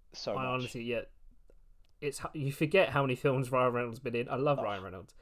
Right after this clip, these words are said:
Speaker 2: He's
Speaker 1: so
Speaker 2: been in
Speaker 1: many.
Speaker 2: so many. But yeah, that, yeah, that wasn't a, the greatest film, but I do remember him standing out a hundred percent. Like,
Speaker 1: Yeah.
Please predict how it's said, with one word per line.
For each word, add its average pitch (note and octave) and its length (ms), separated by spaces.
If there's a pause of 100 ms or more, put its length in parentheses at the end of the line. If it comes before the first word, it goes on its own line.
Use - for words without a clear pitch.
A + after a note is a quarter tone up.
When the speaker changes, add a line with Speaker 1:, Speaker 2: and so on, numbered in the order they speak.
Speaker 2:
He's - 180
Speaker 1:
so F3+ 40
Speaker 2:
been G#3 100
in F3+ 60
Speaker 1:
many. D3 100
Speaker 2:
so C#3 260
many. G#2 360
But C3+ 100
yeah, C#3 200
that, C3+ 260 (480)
yeah, A#2 140
that C#3+ 200
wasn't C3+ 340
a, A2+ 60 (220)
the C3+ 100
greatest B2+ 440
film, C#3 240
but A2+ 120
I C3 60
do C3+ 160
remember B2+ 280
him B2+ 240
standing A2+ 400
out G2+ 240
a - 60
hundred G#2+ 260
percent. G#2 300 (100)
Like, F#2+ 140
Speaker 1:
Yeah. G#2 160